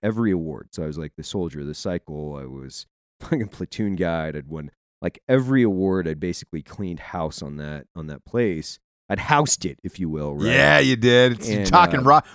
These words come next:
Speaker 2: Ross Patterson language now.
Speaker 1: <laughs> Yeah, housed it.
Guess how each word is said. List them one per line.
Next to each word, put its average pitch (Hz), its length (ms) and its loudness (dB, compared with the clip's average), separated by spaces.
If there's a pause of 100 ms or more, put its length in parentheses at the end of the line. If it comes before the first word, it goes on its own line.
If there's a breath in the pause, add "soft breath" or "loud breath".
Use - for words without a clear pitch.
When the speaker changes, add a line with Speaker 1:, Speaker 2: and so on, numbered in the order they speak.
Speaker 2:
Ross 147 240 8
Patterson 156 500 4
language 110 380 2
now. 127 220 6
Speaker 1:
<laughs> - 60 8
Yeah, - 180 8 (260)
housed 196 460 6
it. 87 140 -6